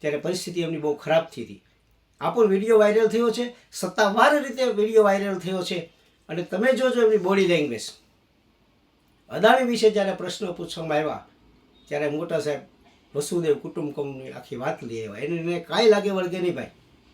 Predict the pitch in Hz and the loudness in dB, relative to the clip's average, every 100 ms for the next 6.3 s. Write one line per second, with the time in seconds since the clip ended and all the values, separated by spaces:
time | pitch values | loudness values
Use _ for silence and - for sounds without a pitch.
0 | _ _ _ _ _ _ _ _ _ _ | _ _ _ _ _ _ _ _ _ _
1 | 160 180 233 - 170 311 320 302 262 220 | -6 -4 -4 -4 -4 4 6 6 6 4
2 | 220 185 214 247 254 262 247 240 254 202 | 4 6 6 6 0 0 0 0 0 -2
3 | 208 214 208 180 190 226 262 233 233 226 | 2 2 2 2 2 0 -2 -4 -4 -2
4 | 220 196 180 170 135 143 190 196 214 214 | 0 0 -2 -4 -2 -2 -2 0 0 2
5 | 220 208 233 220 254 302 277 - 226 170 | 2 0 0 0 0 2 0 0 -2 -2
6 | 143 110 | -2 -6